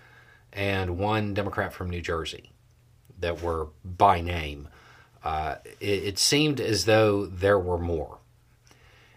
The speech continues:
And they range from everything from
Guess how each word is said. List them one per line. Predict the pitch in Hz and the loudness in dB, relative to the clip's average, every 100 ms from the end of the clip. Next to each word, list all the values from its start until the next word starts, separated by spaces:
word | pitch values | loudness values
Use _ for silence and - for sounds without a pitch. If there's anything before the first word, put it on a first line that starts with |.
| - | -8
And | 95 101 | -4 2
they | 113 | 4
range | 110 107 110 110 110 104 113 | 4 4 2 0 -2 -2 -6
from | - - 104 101 98 98 92 85 - - - - - - - - - _ _ - | -10 -2 2 4 2 0 -2 -6 -10 -20 -20 -20 -20 -20 -20 -20 -20 _ _ 4
everything | 165 170 156 143 | 6 6 4 0
from | - 131 117 107 95 | 2 2 4 0 -4